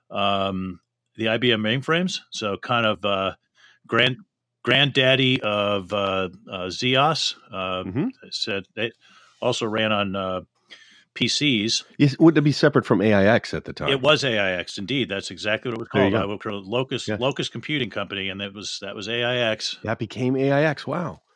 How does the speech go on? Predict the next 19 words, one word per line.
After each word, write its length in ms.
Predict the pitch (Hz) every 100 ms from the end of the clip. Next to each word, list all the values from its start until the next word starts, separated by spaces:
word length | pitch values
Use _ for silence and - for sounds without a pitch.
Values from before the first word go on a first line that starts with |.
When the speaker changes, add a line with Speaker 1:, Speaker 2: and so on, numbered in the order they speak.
| _ -
Speaker 1:
Yep. 300 | 123 143 - - - - -
And, 340 | 135 139 139 143
um, 260 | 139 135 - _ _
and 120 | 143
then 100 | 175
I 120 | 196
worked 280 | 180 180 180
for 260 | - 156 147
another 260 | 151 214
company, 520 | 175 127 117 123 160 127 - -
uh, 400 | 131 113 113 113
that 180 | 113 110
did, 300 | 123 113 120
uh, 320 | 113 110 107
multi-operating 640 | 110 135 123 123 127 120 107
system, 300 | 123 - 104
multi-database 600 | 113 107 113 104 104 -
query 340 | - 185 127
software. 640 | 90 104 98 - 98 98